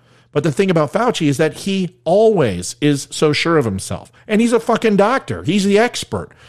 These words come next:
I don't care if the rest of us are unaware. We see a glowing ball in the sky. We think it's the sun.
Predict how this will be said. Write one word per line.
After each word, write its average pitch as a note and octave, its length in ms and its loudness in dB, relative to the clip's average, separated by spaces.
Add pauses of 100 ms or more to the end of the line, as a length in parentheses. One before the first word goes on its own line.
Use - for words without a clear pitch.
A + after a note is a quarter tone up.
(220)
I C4+ 80 2
don't D#4+ 160 0
care D#4 200 2
if A3+ 60 0
the E3 60 2
rest A#2+ 240 2
of A#2+ 60 -2
us A2 240 0
are A2+ 200 -6
unaware. G#2 520 0 (240)
We C4+ 160 2
see C4 180 0
a A3 80 2
glowing F3+ 400 2
ball E3+ 320 2
in B2 120 0
the A#2+ 60 -4
sky. D#3+ 360 -4
We D#3+ 180 0
think A3 260 -4
it's D#3+ 180 -6
the C#3 100 -4
sun. B2+ 400 0